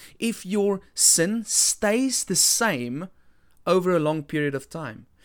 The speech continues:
If you continue with the same sin for five, six, seven, eight, nine, ten years, you don't know God at all. You don't have a relationship with him.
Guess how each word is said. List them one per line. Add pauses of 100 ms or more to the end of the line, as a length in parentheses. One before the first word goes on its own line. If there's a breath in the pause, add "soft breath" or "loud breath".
(160 loud breath)
If
you
continue
with
the
same
sin
for
five,
six,
seven,
eight,
nine,
ten
years, (320 soft breath)
you
don't
know
God
at
all. (220 loud breath)
You
don't
have
a
relationship
with
him.